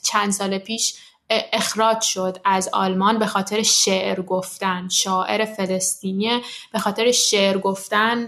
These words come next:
اه، از، ام، اخراج شد از، از آلمان و مجبور شدن ترک کنن و الان سامدون رو هم،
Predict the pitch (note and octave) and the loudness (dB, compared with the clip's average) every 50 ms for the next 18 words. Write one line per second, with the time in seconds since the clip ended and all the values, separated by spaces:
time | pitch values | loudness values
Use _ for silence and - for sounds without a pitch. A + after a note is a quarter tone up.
0 | A3+ - - G#3 G3 F#3+ F#3+ - G3 F#3+ F#3+ F3+ - - - - - A3 G3+ G3+ | -8 -8 -6 -4 -2 -2 0 0 0 0 0 0 -2 -4 -6 -6 -8 -6 -4 -2
1 | G3 F#3+ F#3+ F#3+ F#3+ F#3 F#3 F#3+ - G#3 - - G#3 G3+ G3 G3 - - F#3+ F#3+ | -2 -2 -2 -2 -2 -4 -4 -2 -2 -2 0 0 0 0 0 -2 -4 -6 -6 -8
2 | - - G3 G3 F#3+ F#3+ - - - G#3+ G#3+ G3 - G#3 G#3 G3 F#3+ G3 G3+ G3+ | -8 -6 -4 -2 -2 -2 -2 -2 -2 -2 -2 -2 0 0 0 0 0 -2 -4 -6
3 | - G#3+ - _ _ _ _ _ _ - G3 G3 F#3+ G3 F#3+ F#3+ - - G#3+ G3+ | -8 -10 -14 _ _ _ _ _ _ 2 2 4 4 2 2 0 0 2 2 2
4 | G3 G3 - - G3 F#3+ G3 F#3+ - - G#3 G#3 G#3 G#3+ A3 - - - - _ | 2 2 2 2 2 2 2 0 -4 -6 -6 -4 -4 -6 -8 -8 -14 -20 -6 _
5 | - G#3 G3 G3 G3+ G#3 G#3+ A3 A3+ A3 A3 - - - G#3+ G3+ G3 G3 F#3+ F#3 | 2 4 6 6 6 4 4 4 2 2 2 0 2 4 4 4 4 4 2 2
6 | G#3+ G#3+ G#3+ A3 A3 A3 A3 G#3+ G#3+ G#3 G#3 | 0 0 2 2 4 4 4 4 2 0 -2